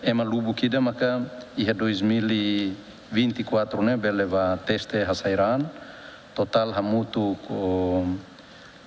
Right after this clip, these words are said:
eh, quatro mil quinhentos vinte, eh, mane hamuto, eh, eh, dois mil e vinte e um, feito hamuto dois mil e, eh,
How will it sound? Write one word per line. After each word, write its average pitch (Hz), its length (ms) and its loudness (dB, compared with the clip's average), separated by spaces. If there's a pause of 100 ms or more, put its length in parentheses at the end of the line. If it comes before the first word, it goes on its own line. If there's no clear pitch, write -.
eh, 98 180 2 (120)
quatro 110 340 0
mil 117 300 2
quinhentos 107 1000 0 (180)
vinte, 120 540 2 (880)
eh, 98 300 2
mane 101 340 2
hamuto, 98 540 0 (120)
eh, 95 520 2 (800)
eh, 95 200 2
dois 98 320 0
mil 107 300 2
e 101 60 2
vinte 98 340 2
e 107 40 2
um, 135 360 2 (680)
feito 107 240 0
hamuto 101 480 0
dois 101 260 2
mil 98 240 2
e, - 20 2
eh, 95 840 0